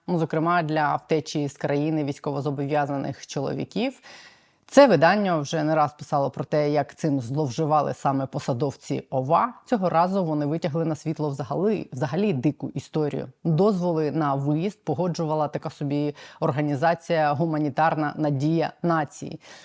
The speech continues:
про яку немає жодної інформації у відкритих джерелах. Вона називає себе то громадською організацією, то українсько-французькою групою, але, пише Н Джі Ель Media, про неї не знайти нічого.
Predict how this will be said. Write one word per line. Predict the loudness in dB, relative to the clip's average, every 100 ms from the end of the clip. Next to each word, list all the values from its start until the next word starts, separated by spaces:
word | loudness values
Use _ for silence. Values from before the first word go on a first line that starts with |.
| -6
про | 0 0
яку | 0 0
немає | 0 0 0 0 -2 -4 -4
жодної | 0 0 0 -2 -2 -6
інформації | -6 -4 -2 -2 -2 -4
у | -4
відкритих | -4 -6 -4 -4
джерелах. | -2 0 0 -2
Вона | -4 -2
називає | 0 0 0 0 -2
себе | -2 -4
то | -2
громадською | -2 0 -2 -2 -2 -2
організацією, | -2 -2 2 0 0 -6 -4
то | -2 0 0
українсько-французькою | -2 -2 0 0 0 -2 -6 -4 -4 -2 -4 -4 -4 -4 -2
групою, | -2 -2 0 0 0 -2 -10 -4
але, | 2 4 6 4 2 0
пише | -2 -2 -2 0 2 2 2 2
Н | 0
Джі | 2
Ель | 2 0
Media, | 0 0 2 2 2
про | 0 0 2 2 0
неї | 0 0 2 2
не | 0 0
знайти | 0 -2 0 0 0
нічого. | 0 0 0 -4 -8 -8